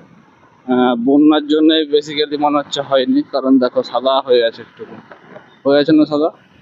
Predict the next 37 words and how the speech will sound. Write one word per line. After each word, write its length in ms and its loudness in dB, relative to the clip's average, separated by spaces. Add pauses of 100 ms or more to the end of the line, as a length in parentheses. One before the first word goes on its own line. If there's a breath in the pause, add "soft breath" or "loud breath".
(300)
কিন্তু 220 0
এ 220 6
পাশের 220 -2
মাঠটা 260 0
দেখো, 240 -2
ডান 220 0
দিকের 220 2
মাঠটা 340 0
ধান 160 -16
চাষ 120 -10
হয়েছে। 260 -20 (880 loud breath)
এ 60 -2
পাশটায় 300 -2
বন্যা 300 2
হয়নি, 360 -4
কিন্তু 240 -2
এ 20 -2
পাশের 320 -2
জলটা 280 0
আছে, 300 -2
এ 60 -2
পাশে 160 -4
একটা 180 -2
নদী 340 0
আছে। 220 -6 (480)
এই 160 0 (120)
যে 140 0
রাস্তাটা, 560 -2 (200)
এটা 220 -2
হলো 540 2
ধরো 280 2 (500)
দাসপুর 500 -4
বকুলতলা, 600 0 (200)
আর 220 2
এ 100 -6
পাশে 180 -4
কেশপুর। 540 -4